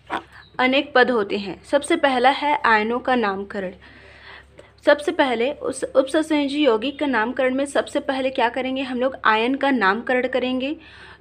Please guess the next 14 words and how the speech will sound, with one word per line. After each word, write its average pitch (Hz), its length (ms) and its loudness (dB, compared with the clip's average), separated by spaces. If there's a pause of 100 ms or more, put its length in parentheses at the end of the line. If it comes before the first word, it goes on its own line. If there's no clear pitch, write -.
दूसरा 294 400 0
में 285 120 0
हम 262 160 -2
लोग 262 180 0
क्या 220 160 6
करेंगे? 226 480 0 (400)
संकुल 269 540 4
धन 240 220 0
आयन। 190 240 -4 (100)
पहला 226 240 0
क्या 254 180 -2
करना 254 300 -4
है? 247 240 -6 (2000)
पहला 226 240 -2